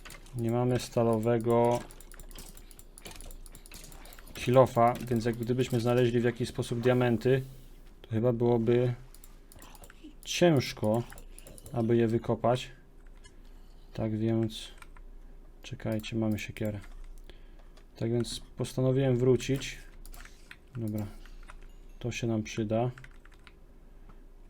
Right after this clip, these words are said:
Postanowiłem wrócić, przetopić to żelazo, o matko, i zrobić chociaż jeden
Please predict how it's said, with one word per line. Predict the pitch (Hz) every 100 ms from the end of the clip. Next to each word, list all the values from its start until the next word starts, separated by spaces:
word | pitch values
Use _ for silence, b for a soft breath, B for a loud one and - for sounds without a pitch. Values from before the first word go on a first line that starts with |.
| - 165
Postanowiłem | 131 - 123 123 131 127 120
wrócić, | 127 117 110
przetopić | - 123 139 135 127
to | 127
żelazo, | 113 117 113 113 123 -
o | 131 127
matko, | 110 117 - 107 - B B B B -
i | 113
zrobić | 120 143 147 135
chociaż | - 160 - 139 - 127
jeden | 139 165 123 123 143